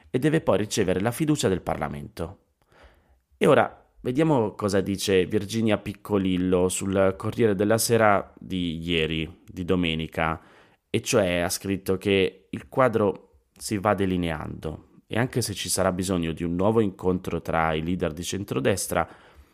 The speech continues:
alcuni punti fermi consentono di ragionare su come sarà il governo che dovrebbe nascere tra il ventuno e il venticinque ottobre.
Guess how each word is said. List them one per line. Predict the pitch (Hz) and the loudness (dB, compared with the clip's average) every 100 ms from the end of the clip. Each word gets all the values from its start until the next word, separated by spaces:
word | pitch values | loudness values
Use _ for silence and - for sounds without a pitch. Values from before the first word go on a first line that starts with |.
| _ _ | _ _
alcuni | 139 - 170 123 | -2 0 2 2
punti | 117 143 151 - 127 | 0 0 0 0 -4
fermi | - 139 139 123 117 107 - - - | 0 2 2 2 0 -2 -10 -20 -4
consentono | 110 - 120 - 98 | -2 2 0 2 0
di | 92 | 2
ragionare | 101 107 123 113 101 | 2 2 2 2 2
su | 98 104 | -2 -4
come | - 113 101 | 0 2 2
sarà | - 107 92 | 2 2 2
il | 90 | 2
governo | 117 110 98 95 92 | 2 2 2 0 -2
che | 101 - - _ | -4 -6 -8 _
dovrebbe | 113 104 110 104 87 101 | -2 0 2 2 2 0
nascere | 107 104 98 - 98 95 95 | 2 0 -2 -4 -2 0 0
tra | - 87 73 | 0 0 0
il | - 92 | -6 -6
ventuno | 87 107 110 - 131 127 127 113 - | -2 -2 -2 -4 -2 0 0 -2 -6
e | - | -4
il | 95 | -4
venticinque | 85 90 82 82 82 76 73 | 0 -2 -4 -10 -10 -10 -12
ottobre. | - 65 64 76 71 | -10 -12 -10 -10 -12